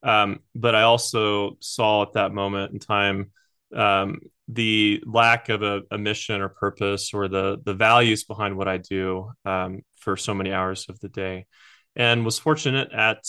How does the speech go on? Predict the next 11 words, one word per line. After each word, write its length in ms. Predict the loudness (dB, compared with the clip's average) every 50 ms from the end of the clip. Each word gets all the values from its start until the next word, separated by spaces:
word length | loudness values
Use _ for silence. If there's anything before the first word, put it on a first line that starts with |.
| -4 -2
um, 400 | -2 0 0 -2 -4 -6 -8 -12 -14 -10 -10
at 100 | -8 -6
Deloitte 500 | -4 0 2 4 4 4 2 0 -4 -4
in 580 | -2 -2 0 0 -2 -2 -4 -4 -6 -8 -8 -8
the 80 | -6 -2
Bay 160 | 0 2 2
Area 260 | 2 2 2 0 -2
practice, 600 | -4 -2 0 0 0 0 -2 _ -8 -8 -8 -10 -10 _
works 260 | -4 -4 -4 -6 -12 -10 -8
with 160 | -8 -8 -8
some 300 | -8 -6 -6 -6 -6